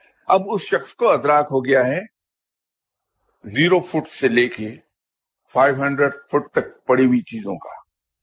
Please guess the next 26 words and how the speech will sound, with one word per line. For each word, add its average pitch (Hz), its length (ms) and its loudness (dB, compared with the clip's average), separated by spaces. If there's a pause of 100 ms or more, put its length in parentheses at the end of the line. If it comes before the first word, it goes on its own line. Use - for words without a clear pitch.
(380)
कि - 60 -4
उस 135 180 -2
हॉल 135 260 6
में 131 280 -4 (640)
शुरू 160 320 2
से 170 140 2
आखिर 135 440 2
तक 151 180 -4
क्या-क्या 131 320 0
चीज 120 360 -8
पड़ी 104 200 -4
है। - 140 -20 (1600)
चीजें 190 280 4
तो 233 80 -2
पहले 170 340 2
भी 277 120 -2
वहां 233 240 2
मौजूद 165 360 0 (100)
थी, 208 160 -16 (380)
इस 202 160 0
बंदे 185 320 2
को 202 140 0
दिखाई 165 500 -2
नहीं 151 140 -6
देती 120 320 -12
थी, 180 220 -20